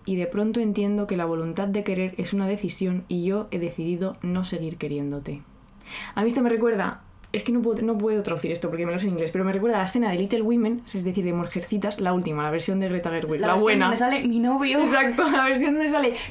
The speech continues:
Speaker 1: Timothée Chalamet, que en este, ay, perdón, un po-, perdón por el golpe,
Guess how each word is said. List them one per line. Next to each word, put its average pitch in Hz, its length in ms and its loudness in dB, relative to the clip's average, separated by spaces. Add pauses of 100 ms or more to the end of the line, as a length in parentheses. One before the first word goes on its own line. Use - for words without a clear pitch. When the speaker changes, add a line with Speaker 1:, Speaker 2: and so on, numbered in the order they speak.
(100)
Speaker 1:
Timothée 294 420 4
Chalamet, 269 460 4
que 247 60 4
en 233 80 4
este, 240 220 2
ay, 240 120 2
perdón, 214 280 4
un 214 120 2
po-, - 100 2
perdón 233 380 4
por 320 100 6
el 285 80 6
golpe, 240 340 4